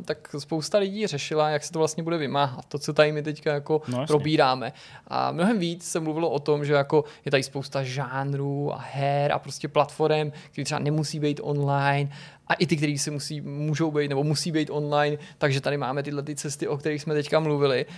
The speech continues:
Speaker 1: Ale jako odborníci se domnívají, že ten nástup jako potvrzuje,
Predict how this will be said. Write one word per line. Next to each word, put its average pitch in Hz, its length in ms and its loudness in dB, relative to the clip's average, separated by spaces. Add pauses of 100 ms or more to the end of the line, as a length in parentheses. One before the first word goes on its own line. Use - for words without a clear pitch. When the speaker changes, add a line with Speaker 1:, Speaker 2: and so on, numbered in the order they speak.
(140)
Speaker 1:
Ale 156 200 6
jako 170 200 6
odborníci 220 760 0
se 240 180 -4
domnívají, 147 680 -2
že 147 100 -8
ten 160 260 -6
nástup 156 500 -2
jako 208 180 -2
potvrzuje, 156 800 2